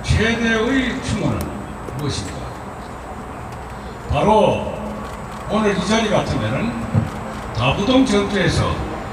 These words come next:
여러분들 보시기에 오른쪽으로 있는 삼이팔 구찌와 유학산 이곳에서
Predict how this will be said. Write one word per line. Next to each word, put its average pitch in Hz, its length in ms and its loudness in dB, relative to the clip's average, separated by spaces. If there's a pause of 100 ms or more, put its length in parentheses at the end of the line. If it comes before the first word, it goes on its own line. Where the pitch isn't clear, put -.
(140)
여러분들 220 600 6
보시기에 185 920 4 (220)
오른쪽으로 208 640 4
있는 160 420 -2
삼이팔 185 640 2
구찌와 165 680 2 (400)
유학산 131 460 4 (920)
이곳에서 190 680 4